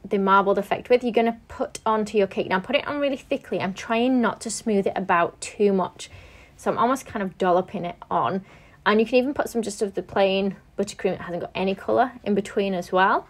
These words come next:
'Cause you'll see the more I smooth it around, the more it smears it together and you lose that marbled effect. So I don't wanna move it around too much. And I've seen loads of different videos with different ways of doing the marbled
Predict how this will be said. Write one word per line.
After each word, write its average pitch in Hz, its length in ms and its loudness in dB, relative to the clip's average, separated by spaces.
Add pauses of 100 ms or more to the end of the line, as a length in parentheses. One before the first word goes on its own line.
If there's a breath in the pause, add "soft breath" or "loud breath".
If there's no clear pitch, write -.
(400)
'Cause 214 160 -2
you'll 233 120 6
see 254 160 -2
the 240 100 2
more 233 240 2
I 247 80 2
smooth 247 320 -2
it - 80 -6
around, 196 400 0
the 185 80 -6
more 185 200 -2
it - 80 -12 (160)
smears 185 800 -2 (200)
it - 160 -8
together 175 440 0
and 175 140 -4
you 170 100 -4
lose 170 240 -2
that 180 180 -4
marbled 170 460 0
effect. - 340 -6
So 185 140 -6
I 175 80 0
don't 202 180 -2
wanna 202 360 -2 (160)
move 196 240 2
it 185 80 0
around 175 300 -4
too 190 180 2
much. - 340 -10 (220)
And 208 140 -2
I've 202 80 -6
seen 208 320 -4
loads 254 260 -2
of 220 80 0
different 220 260 2
videos 190 280 4
with 175 100 2
different 175 360 -4
ways 170 220 0
of 190 80 2
doing 196 200 -2
the 190 80 0
marbled 170 540 -4